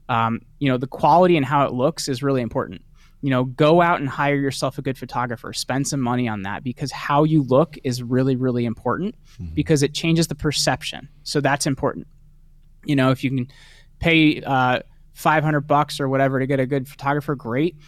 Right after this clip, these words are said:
Speaker 1: Um, here's another tip that people don't think of. A lot of photography students, in order to graduate, have to do a certain
Speaker 2: Mm.
Speaker 1: amount of pictures to graduate, and they usually don't need to get paid for those. So if you're early on and don't have a budget, that's a great place to start. So, you know, look at things like that.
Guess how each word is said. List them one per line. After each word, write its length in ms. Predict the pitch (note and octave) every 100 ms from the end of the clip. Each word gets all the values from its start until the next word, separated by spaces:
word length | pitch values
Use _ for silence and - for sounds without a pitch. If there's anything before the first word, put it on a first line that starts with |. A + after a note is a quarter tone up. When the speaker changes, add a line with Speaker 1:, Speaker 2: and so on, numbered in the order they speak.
| - - C3
Speaker 1:
Um, 220 | B2+ B2+
here's 220 | F#3 G3+
another 400 | G3+ F3+ E3 C3 -
tip 260 | - F3+
that 100 | -
people 180 | - D3
don't 180 | C3+ -
think 240 | F3 E3
of. 180 | A#2+ A2
A 60 | C#3+
lot 220 | C3+ E3+
of 60 | F#3
photography 640 | - - - C#3 D#3+ D#3 G3
students, 400 | - G3+ G3+ C#3
in 80 |
order 120 | C#3 C#3
to 100 | C3
graduate, 500 | B2 C#3 D3+ F3+ D3
have 160 | C#3+
to 80 | -
do 280 | C3 C#3 D3+
a 60 | A#2+
certain 320 | G2 D3 C#3+
Speaker 2:
Mm. 20 |
Speaker 1:
amount 280 | C3 B2+ C3
of 420 | A#2+ A#2+ - - -
pictures 420 | D#3 D#3 D#3+ C3+
to 80 | C3+
graduate, 540 | C3 C#3 D#3+ F#3 G3 - - - - -
and 480 | C#3+ C#3 C3 C3 C3+ C3+
they 120 | C#3+
usually 440 | C#3+ D#3+ E3 D#3 D3
don't 240 | D3 C#3
need 120 | D3
to 60 | C#3
get 140 | C#3
paid 260 | - D#3 D3
for 120 | B2+
those. 320 | F2+ - - - - -
So 160 | -
if 80 | C#3+
you're 120 | D3
early 240 | D#3+ E3 E3
on 180 | D3+ D3+
and 80 |
don't 140 | D3+ D3+
have 120 | C#3
a 60 | B2
budget, 400 | A#2+ C#3+ F3 C3
that's 180 | C3+
a 40 | C#3+
great 180 | C3+ A#2
place 220 | C3 A#2
to 60 | A#2+
start. 360 | - A#2+ - - - - - -
So, 300 | D#3 C3+ -
you 140 | D3+
know, 80 | C3
look 200 | C#3 F3
at 100 | G3
things 200 | G#3+ F#3+
like 160 | F3+ -
that. 220 | F3